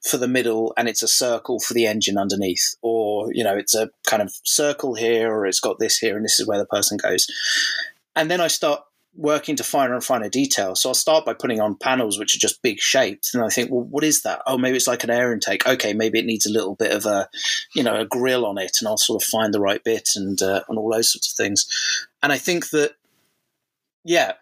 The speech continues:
knowing that you can take something that would otherwise go to waste and then turn it into something, um, that is, that has a kind of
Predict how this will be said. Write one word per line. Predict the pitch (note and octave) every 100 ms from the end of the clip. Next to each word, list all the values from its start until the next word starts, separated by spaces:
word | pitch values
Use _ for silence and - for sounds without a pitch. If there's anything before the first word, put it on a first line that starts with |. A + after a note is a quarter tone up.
| G3 -
knowing | D#3+ E3 F#3 F#3+
that | F3+
you | E3 D#3+
can | - D3+ C#3+ C3+ - _ _ _ _ _ _ _
take | - F3+ F3 -
something | C#3 A2 - A#2+
that | B2 B2
would | B2+
otherwise | B2+ B2 A#2 A#2
go | B2+
to | A#2 -
waste | C3 A2+ -
and | A2
then | G2+
turn | C3 A#2
it | G#2+
into | A2+ -
something, | - B2 G#2 - A2 G#2 G#2 - - - - - - - -
um, | A#2 A2+ A2 G#2 G#2 - _
that | B2+ A2+
is, | A2 G2+ - - - _ _ _ _ _ _ _ _ _ _ -
that | -
has | D3 -
a |
kind | - C3 B2
of | -